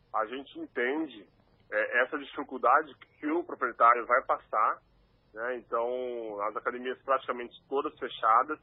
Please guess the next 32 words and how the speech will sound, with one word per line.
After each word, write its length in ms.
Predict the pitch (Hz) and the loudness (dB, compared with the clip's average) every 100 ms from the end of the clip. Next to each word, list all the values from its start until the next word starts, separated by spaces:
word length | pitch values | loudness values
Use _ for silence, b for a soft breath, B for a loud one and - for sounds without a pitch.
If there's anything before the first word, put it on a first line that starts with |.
| _ _ _ _ - | _ _ _ _ -14
Entendemos 460 | - 123 135 147 - | -8 -2 -2 -2 -4
também 380 | 131 123 123 117 _ | -4 -2 -4 -6 _
que, 280 | 147 160 127 _ _ _ _ _ _ _ _ - | -10 -10 -10 _ _ _ _ _ _ _ _ 0
ahn, 1000 | 113 117 113 113 113 110 110 110 104 107 _ _ | 2 4 4 2 -2 -10 -12 -12 -14 -16 _ _
a 80 | 113 | 0
receita, 600 | 139 - - 151 160 123 | 0 -4 -2 -2 0 0
ela 140 | 117 | 0
vai 180 | 113 139 | 2 2
cair 440 | - 135 117 156 | 4 2 2 -8
nos 140 | 180 - | -10 -8
próximos 400 | 127 - 131 117 | -8 -8 -14 -12
meses. 360 | 120 143 180 196 _ _ _ _ _ _ _ _ _ _ _ _ _ | -6 -6 -6 -12 _ _ _ _ _ _ _ _ _ _ _ _ _
E 120 | 143 143 | -12 -4
já 160 | - | 0
anteci-, 360 | 185 185 175 370 _ | 0 -2 -10 -14 _
nós 300 | - 139 170 - | -12 -4 -4 -4
antecipamos, 800 | - 160 165 - 131 175 185 131 | -10 -10 -12 -10 -6 -6 -8 -2
né, 220 | 143 170 b b _ | -2 -2 b b _
com 100 | - | -10
alguns 240 | 277 330 | -6 -8
projetos 580 | - - - 139 170 - - | -4 -4 -2 -2 -2 -4 -6
pra 120 | 139 | -6
criar 560 | - 170 160 143 175 151 | -4 -8 6 6 6 2
esse, 640 | - - 131 123 120 110 | -10 -18 -16 -14 -14 -12
pra 100 | 277 | -8
manter 400 | 180 - - 170 175 | -6 -8 -4 -4 -4
esse 140 | - 120 | -8 -16
vínculo 440 | 127 175 196 131 120 | -12 -12 -12 -8 -8
aí 120 | 127 | -8
do 140 | 127 151 | -2 -2
aluno, 400 | 147 123 147 143 | -2 -6 -8 -6
mesmo 440 | 127 156 165 | -2 -2 -2